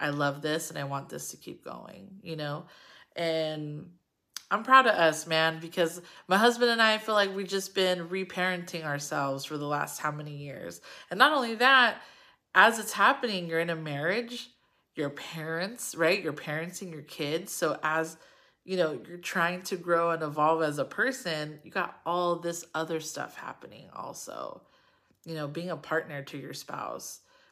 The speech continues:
being a parent to your kids, and letting, you know, letting yourself heal that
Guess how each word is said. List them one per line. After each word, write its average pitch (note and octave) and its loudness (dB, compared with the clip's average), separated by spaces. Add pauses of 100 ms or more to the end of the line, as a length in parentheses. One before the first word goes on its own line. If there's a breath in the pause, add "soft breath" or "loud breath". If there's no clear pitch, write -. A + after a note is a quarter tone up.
being F#3+ -6
a D3+ -8
parent D3+ -8 (180)
to - -12
your C#3 -8
kids, C3+ -8
and C#3 -10
letting, D3 -8 (540 soft breath)
you E3+ -10
know, C3+ -6 (540)
letting E3 -2
yourself C#3+ -6
heal B2+ -4
that - -2